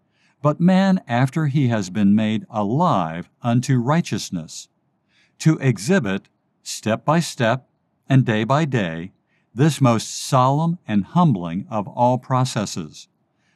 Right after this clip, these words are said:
by which the inner man is being renewed day by day.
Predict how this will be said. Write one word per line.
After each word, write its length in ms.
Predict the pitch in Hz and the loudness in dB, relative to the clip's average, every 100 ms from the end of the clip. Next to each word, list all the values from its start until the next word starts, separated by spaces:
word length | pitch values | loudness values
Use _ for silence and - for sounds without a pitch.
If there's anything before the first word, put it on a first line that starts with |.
| _ | _
by 200 | 104 107 | -2 0
which 440 | 107 110 107 - - _ _ - | 0 0 -2 -6 -14 _ _ -4
the 240 | 101 - | -4 -2
inner 300 | 113 123 180 | 2 4 6
man 480 | 180 120 98 95 101 - | 6 4 2 0 -4 -4
is 180 | 117 95 | -4 -2
being 300 | 107 104 90 | 2 2 2
renewed 680 | 95 101 175 131 80 76 _ _ _ _ - | 2 2 4 2 0 -10 _ _ _ _ -12
day 520 | 101 147 104 85 80 - | -2 0 0 -2 -8 -14
by 260 | 82 98 101 | -2 0 0
day. 460 | 92 95 82 73 | -2 -4 -6 -10